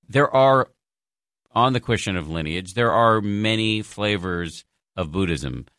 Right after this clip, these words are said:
As you listed some of them, Justin, Theravada, which is kind of the old school. There's Zen, there's Tibetan,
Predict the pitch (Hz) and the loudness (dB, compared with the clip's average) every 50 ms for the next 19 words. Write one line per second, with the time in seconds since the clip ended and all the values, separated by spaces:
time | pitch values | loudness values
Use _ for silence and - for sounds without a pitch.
0 | _ _ _ _ _ _ _ - 85 78 71 76 78 92 82 85 87 92 107 104 | _ _ _ _ _ _ _ -6 -6 -4 -4 -6 -8 -8 -4 -2 0 2 2 2
1 | - - 98 - - 90 78 73 69 71 69 65 73 69 - - - 73 67 60 | 0 -2 -4 -4 -2 -2 -2 -2 -4 -6 -4 -4 -4 -6 -6 -8 -10 -12 -12 -10
2 | - - 82 76 76 69 76 82 82 82 82 85 78 73 71 - 82 - - - | -8 -6 -4 -4 -2 -2 0 2 2 2 2 0 0 -2 -6 -8 -10 -14 -12 -10
3 | 69 69 67 69 - - 101 98 98 - - - 101 95 90 85 87 87 85 - | -10 -10 -10 -8 -6 -4 -4 -2 -4 -4 -6 -6 -6 -4 -4 -4 -4 -6 -8 -10
4 | _ _ _ _ _ _ _ - 80 76 69 65 - 98 101 98 95 92 90 87 | _ _ _ _ _ _ _ -10 -8 -8 -8 -6 -2 2 2 4 4 4 2 0
5 | 87 85 82 78 - _ _ _ _ - 78 71 - - - 71 95 92 - 90 | -2 -2 -4 -6 -10 _ _ _ _ -18 -18 -16 -14 -12 -4 -2 0 0 0 0
6 | 92 90 85 85 80 80 | 0 0 -2 -2 -4 -8